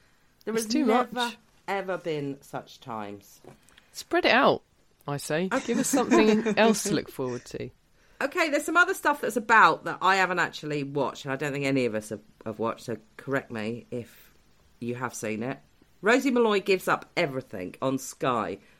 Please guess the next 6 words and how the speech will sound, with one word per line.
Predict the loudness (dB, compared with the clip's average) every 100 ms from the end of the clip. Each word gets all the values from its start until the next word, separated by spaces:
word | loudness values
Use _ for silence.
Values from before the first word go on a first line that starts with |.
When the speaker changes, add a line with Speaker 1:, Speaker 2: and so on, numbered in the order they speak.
| _
Speaker 1:
starring | -18 -8 -4 -2 -2 -2 -6 -10 _ -4
Sheridan | 2 2 0
Smith | -2 -4 -4 -8 -2
and | -2 -2 -6 -14 -20
Pauline | -2 0 2 2
McLean. | 0 -4 -2 2 2 -2